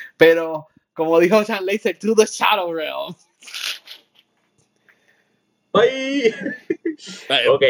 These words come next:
Speaker 2: ok, esto, ya estamos, ya esto está haciendo más sentido. Eh, again, había dicho ahorita Hogwarts.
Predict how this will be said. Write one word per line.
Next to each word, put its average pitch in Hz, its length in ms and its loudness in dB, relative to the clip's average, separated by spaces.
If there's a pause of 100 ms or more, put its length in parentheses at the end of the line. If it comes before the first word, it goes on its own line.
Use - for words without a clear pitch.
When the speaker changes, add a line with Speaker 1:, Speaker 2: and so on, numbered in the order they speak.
(120)
Speaker 2:
ok, 113 80 0
esto, 110 380 0
ya 139 120 4
estamos, 170 380 2
ya 147 80 2
esto 151 180 -4
está 160 160 -2
haciendo 151 320 -2
más 143 180 0
sentido. 147 460 -2 (680)
Eh, 127 560 8
again, 147 580 0
había 127 200 4
dicho 143 220 4
ahorita 151 600 4 (540)
Hogwarts. 139 1120 2